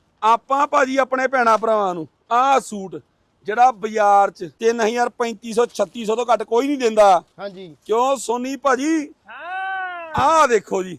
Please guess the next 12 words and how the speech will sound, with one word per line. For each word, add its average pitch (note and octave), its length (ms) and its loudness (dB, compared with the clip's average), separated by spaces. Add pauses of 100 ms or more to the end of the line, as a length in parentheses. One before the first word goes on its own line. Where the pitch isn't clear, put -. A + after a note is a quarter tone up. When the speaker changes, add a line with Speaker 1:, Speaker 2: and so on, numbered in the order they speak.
(100)
Speaker 3:
ਆਹਾਹਾਹਾ। C4 720 -10
Speaker 2:
ਇਹ B3 80 -4
Speaker 1:
ਪਿਓਰ B3+ 220 6
Speaker 2:
ਕੱਪੜਾ C4+ 160 4
ਜੀ। A3+ 60 -10
Speaker 1:
ਕਰੇਵ। A#3 400 4
Speaker 2:
ਇਹਦਾ - 240 -12
Speaker 1:
ਭਾਜੀ, A#3+ 280 2
ਵੱਡਾ C4 400 2
ਬੈਨੀਫਿਟ B3+ 340 0
ਦੇਣ A#3+ 200 -8
ਲੱਗਾ। A3 320 -6